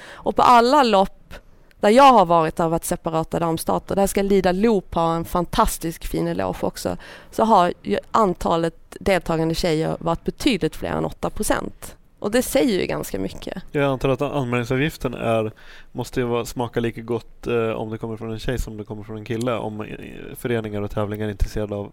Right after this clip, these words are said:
Speaker 2: pengar till exempel.
Speaker 1: Ja, och det är ju inte så att tävlingarna vinner på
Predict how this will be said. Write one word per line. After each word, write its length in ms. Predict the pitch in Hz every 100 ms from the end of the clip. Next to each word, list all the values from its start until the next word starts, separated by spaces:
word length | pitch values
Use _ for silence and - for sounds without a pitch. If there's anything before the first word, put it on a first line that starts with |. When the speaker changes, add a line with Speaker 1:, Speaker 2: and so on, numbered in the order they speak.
| -
Speaker 2:
pengar 300 | 135 127 123
till 120 | -
exempel. 300 | - - 214
Speaker 1:
Ja, 320 | 220 185 - -
och 200 | 202 -
det 80 | 214
är 40 |
ju 60 | 214
inte 180 | 208 226
så 260 | - 185
att 160 | 170 -
tävlingarna 800 | - 175 170 175 170 165 165 165 - -
vinner 420 | 170 170 165 165
på 380 | 160 165 160 156